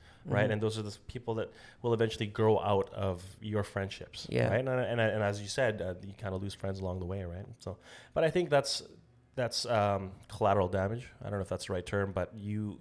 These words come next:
Speaker 1: you, you pursue what you need to do, and the people that fall off are kind of the ones that probably sh-, you know, won't stick around anyway in the long term.
Speaker 2: Yeah, and I've learned to, you know, not take it personally, 'cause
Speaker 1: That's true.
Speaker 2: early on, I've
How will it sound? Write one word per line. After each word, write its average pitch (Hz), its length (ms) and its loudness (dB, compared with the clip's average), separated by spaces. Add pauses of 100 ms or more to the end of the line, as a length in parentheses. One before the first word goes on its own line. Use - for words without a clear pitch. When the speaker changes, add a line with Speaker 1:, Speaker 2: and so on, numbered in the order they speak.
Speaker 1:
you, 104 360 -6
you 113 100 -10
pursue 107 400 -2
what 101 140 -2
you 107 160 -4
need 110 160 -2
to 92 100 -10
do, 92 240 -2
and 90 160 -4 (460)
the - 60 -4
people 117 260 0
that 101 100 0
fall 98 320 4
off 95 240 0
are 98 60 -6
kind 95 200 -8
of 95 100 -6
the 95 80 -4
ones 92 260 -6
that 87 180 -8
probably 90 320 -6
sh-, - 160 -10 (100)
you 110 120 -8
know, 95 80 -6
won't 92 160 -4
stick - 180 -6
around 92 300 0
anyway 87 320 -6
in 95 120 -12
the 90 80 -8
long 95 120 -4
term. - 100 -4
Speaker 2:
Yeah, 127 300 4
and 160 100 4
I've 196 140 6
learned 165 360 8
to, 147 360 0
you 139 100 -4
know, 147 140 6
not 143 220 4
take 156 160 2
it 139 100 -4
personally, - 640 -2
'cause 127 360 -2 (160)
Speaker 1:
That's 92 220 -2
true. 104 200 -6 (240)
Speaker 2:
early 131 240 6
on, 127 80 8
I've 110 180 4